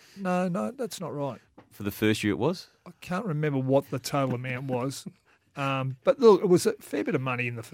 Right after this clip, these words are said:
Speaker 1: first
Speaker 2: come
Speaker 1: year.
Speaker 2: off, though, hasn't it? It's come off to the point where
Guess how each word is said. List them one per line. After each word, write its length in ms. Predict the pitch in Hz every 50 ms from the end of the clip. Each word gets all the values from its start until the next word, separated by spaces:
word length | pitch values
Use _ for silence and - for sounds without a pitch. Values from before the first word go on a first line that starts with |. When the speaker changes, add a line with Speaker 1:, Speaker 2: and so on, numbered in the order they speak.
| 123 117
Speaker 1:
first 40 | 117
Speaker 2:
come 220 | - - 180 156 127
Speaker 1:
year. 80 | 117
Speaker 2:
off, 100 | 113 -
though, 60 | 101 87
hasn't 240 | 85 90 78 76 65
it? 100 | 58 -
It's 120 | 98 -
come 240 | - 151 143 123 113
off 220 | 95 69 - -
to 280 | - 101 78 95 - 123
the 80 | 117
point 360 | 107 - - 127 127 123 - -
where 420 | 117 107 104 101 98 98 95 92